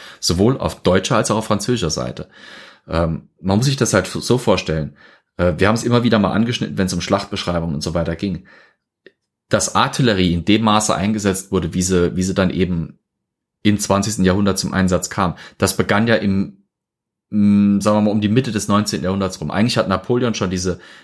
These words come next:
diese Barrage, diese Artilleriebarrage oder diesen, diesen massiven Artilleriebeschuss eingeführt und das hat dann übers neunzehnte, zwanzigste Jahrhundert hinweg sich weiterentwickelt.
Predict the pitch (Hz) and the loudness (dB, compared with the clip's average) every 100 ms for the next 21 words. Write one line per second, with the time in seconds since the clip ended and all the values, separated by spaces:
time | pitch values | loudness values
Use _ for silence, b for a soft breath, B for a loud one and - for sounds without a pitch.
0 | B 85 85 98 85 87 101 113 101 95 | B -6 -2 -2 0 2 2 2 0 -4
1 | 90 - - 95 92 113 117 92 98 98 | -4 -4 -4 -2 0 0 0 0 2 0
2 | 95 82 87 87 85 85 B B B - | 0 -4 -6 -6 -6 -8 B B B -8
3 | 87 87 98 - 135 127 110 98 101 98 | -2 0 0 0 0 0 0 -2 0 0
4 | 113 117 - 110 98 101 107 113 101 98 | 0 0 -4 -2 0 0 0 -2 -2 -2
5 | 95 101 107 92 95 98 101 110 104 101 | -2 -2 -2 -2 -2 0 0 0 -2 -4
6 | - 98 - 90 95 98 - 95 92 - | -4 -4 -2 -2 -2 -4 -6 -4 -4 -6
7 | 85 90 87 78 78 78 | -4 -2 -2 -4 -6 -6